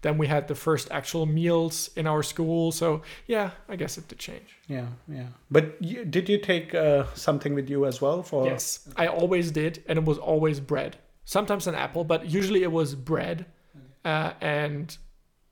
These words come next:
Speaker 1: yeah, it was bread with, like, salami or cheese in there or something. And the funny thing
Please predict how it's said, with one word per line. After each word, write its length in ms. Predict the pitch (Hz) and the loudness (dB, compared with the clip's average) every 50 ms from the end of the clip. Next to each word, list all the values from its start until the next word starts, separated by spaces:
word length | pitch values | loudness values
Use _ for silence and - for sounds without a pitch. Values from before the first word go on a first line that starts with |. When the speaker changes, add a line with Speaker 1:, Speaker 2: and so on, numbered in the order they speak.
| - - | -4 -2
Speaker 1:
yeah, 160 | 156 - - - - - | -2 -2 -2 -6 -12 -6
it 100 | - 147 147 156 | -6 -2 0 0
was 100 | 156 139 | 0 0
bread 340 | 143 - 165 160 156 160 170 | 0 2 4 4 4 2 0
with, 160 | 156 139 147 | -2 0 0
like, 240 | 170 151 - - - | -2 -4 -4 -4 -6
salami 480 | - - 165 151 143 - 160 - - | -4 -2 0 0 0 -2 -2 -4 -2
or 100 | - 151 | -4 -4
cheese 320 | 156 - - 160 165 160 156 | -4 -4 -4 -4 -4 -6 -6
in 80 | 175 | -8
there 120 | 175 170 - | -6 -6 -6
or 60 | 165 | -6
something. 300 | - 165 156 156 151 151 | -6 -6 -6 -6 -4 0
And 140 | - 151 160 | 2 2 2
the 60 | 165 156 - | 2 2 2
funny 160 | 202 202 190 | 2 2 2
thing 200 | - 185 185 170 | 0 0 -2 0